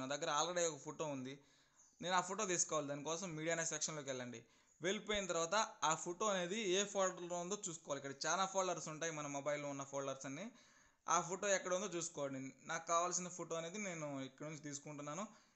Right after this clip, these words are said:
కావాలంటే ఈ ఫోటో లింక్ కూడా డిస్క్రిప్షన్లో ఇచ్చాను. ఇక్కడ చూసుకోండి, ఈ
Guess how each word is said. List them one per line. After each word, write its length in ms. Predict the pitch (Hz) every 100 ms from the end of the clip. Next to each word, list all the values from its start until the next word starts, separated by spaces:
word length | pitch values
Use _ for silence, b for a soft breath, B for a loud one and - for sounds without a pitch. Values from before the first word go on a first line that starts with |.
| B
కావాలంటే 460 | 165 175 196 196 190
ఈ 40 | 185
ఫోటో 160 | 180 185 185
లింక్ 160 | 175 170
కూడా 140 | 175 165
డిస్క్రిప్షన్లో 480 | 160 - 160 170 165 156
ఇచ్చాను. 260 | 160 185 247 - B B _ -
ఇక్కడ 200 | - 147 143 135 147
చూసుకోండి, 340 | 139 156 175
ఈ 20 | 196